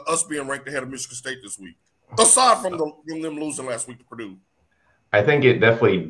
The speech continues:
Speaker 2: did. Um, so I'm thinking for Oregon beating Ohio State. Oregon beat Ohio State in Ohio State, and it wasn't by a field goal, it was by a touchdown.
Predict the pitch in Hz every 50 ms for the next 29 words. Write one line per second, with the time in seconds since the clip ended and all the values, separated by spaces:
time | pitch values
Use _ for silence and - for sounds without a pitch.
0 | - - - 95 95 101 113 123 127 139 160 175 170 - - - - _ 98 101
1 | 101 98 95 95 95 92 92 92 92 92 90 87 - - - 123 113 107 104 104
2 | 104 101 92 - - - - _ _ _ _ 95 101 110 110 117 120 117 117 123
3 | 120 117 117 113 113 107 101 101 98 98 95 95 92 95 - _ _ _ _ _
4 | _ _ _ _ _ _ _ _ _ _ - 117 113 110 110 110 107 104 104 101
5 | 98 98 98 98 104 - - _ _ _ _ - 123 135 143 143 139 127 131 127
6 | 123 120 120 120 120 120 120 - 107 113 113 110 107 104 98 95 101 98 98 95
7 | 92 - - - 78 73 71 - - - _ - 101 117 123 131 123 107 92 -
8 | 107 117 - 95 101 95 95 92 92 92 92 92 - - 95 87 85 87 85 -
9 | - - 123 135 139 135 139 127 117 113 113 113 - - - 98 87 82 90 87
10 | 85 80 80 - - - - 76 73 - - - - _ _ _ 113 120 120 117
11 | 117 120 123 117 117 107 110 98 95 92 - - 110 104 107 104 92 92 90 87
12 | 87 90 92 90 95 95 90 - 87 87 85 - - 92 87 - - - 78 76
13 | 73 78 110 117 120